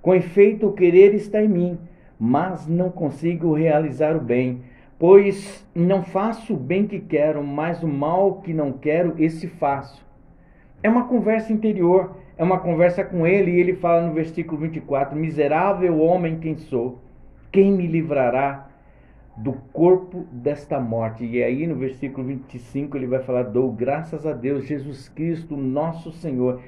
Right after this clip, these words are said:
É Ele que dá essas respostas, é Ele que nos ajuda. Eu estou falando agora com as minhas palavras, e a gente vê, irmãos, que é necessário que nós tenhamos essa conversa conosco mesmo.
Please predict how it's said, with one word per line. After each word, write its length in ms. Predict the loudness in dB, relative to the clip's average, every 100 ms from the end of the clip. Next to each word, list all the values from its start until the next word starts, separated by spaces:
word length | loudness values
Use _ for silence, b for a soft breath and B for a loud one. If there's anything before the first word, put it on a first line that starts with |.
| B 0
É 120 | 4
Ele 340 | 6 6 4
que 220 | -4 -10 -6
dá 460 | 0 0 0 -4
essas 320 | -8 -8 -8 -8
respostas, 640 | -10 -8 -4 -4 -2 -2
é 60 | -2
Ele 160 | -2
que 140 | -6 -6
nos 200 | -6 -4
ajuda. 640 | -4 -2 0 2 0 -4 B B -6
Eu 80 |
estou 180 | -4 -4
falando 340 | -2 -2 -2 -2
agora 240 | 0 -2
com 100 | -2
as 120 | -6
minhas 240 | -6 -8 -6
palavras, 720 | -4 -2 -2 -2 -4 -8 -12 B B B -4
e 100 | -2
a 40 |
gente 340 | 0 -2 -2 -6
vê, 380 | 0 2 4 2
irmãos, 360 | 0 -4 -6
que 300 | -10 -8 -6
é 100 | -4
necessário 920 | -4 -4 -4 -6 -6 -4 -4 -4 -6 -8 B B -8
que 100 | -4
nós 280 | -2 -4 -6
tenhamos 640 | -4 -2 0 -2 -4 0
essa 380 | 0 0 -4 -8
conversa 760 | -6 -6 -4 -4 -4 -6 -8 -8
conosco 580 | -6 -4 -4 -6 -6
mesmo. 380 | -6 -6 -6 -12